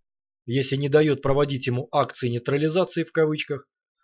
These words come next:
то уж избить задержанного или подкинуть ему для верности боевую гранату – это точно дело святое. «То, что вы на свободе, это не ваша заслуга,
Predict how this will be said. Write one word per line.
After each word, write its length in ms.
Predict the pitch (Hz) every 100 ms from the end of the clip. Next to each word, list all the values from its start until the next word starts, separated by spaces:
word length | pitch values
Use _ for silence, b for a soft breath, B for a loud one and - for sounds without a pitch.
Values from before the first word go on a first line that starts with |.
| _ _
то 120 | 165
уж 140 | 156 190
избить 420 | 160 139 151 214
задержанного 720 | 156 156 135 131 110 110 107 -
или 220 | 131 127
подкинуть 580 | 123 151 - 160 135 131
ему 180 | 135 127
для 180 | 139
верности 460 | 143 127 113 - 127
боевую 520 | 120 139 135 117 107
гранату – 560 | 123 156 175 165 156 - _ _ _ _
это 260 | 208 190 170
точно 420 | - 123 - 113
дело 260 | 131 160
святое. 480 | 131 123 117 - 78 - _ _ _ _ _ _ _ b b -
«То, 120 | 143
что 180 | - 139
вы 100 | 139
на 100 | 131
свободе, 600 | 139 151 185 180 160 - _
это 240 | 139 135 147
не 120 | 160
ваша 320 | 151 127 135
заслуга, 580 | 131 139 196 175 87